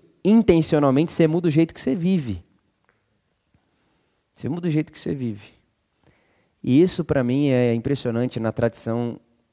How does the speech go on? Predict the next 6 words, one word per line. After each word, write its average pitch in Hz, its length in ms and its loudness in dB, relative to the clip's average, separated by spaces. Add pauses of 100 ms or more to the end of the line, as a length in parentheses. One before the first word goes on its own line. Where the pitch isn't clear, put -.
(260)
de 110 160 -2
Israel, 107 600 0
né? 113 300 -4 (160)
No 101 120 -8
judaísmo. 107 760 0 (640)
É, 104 300 0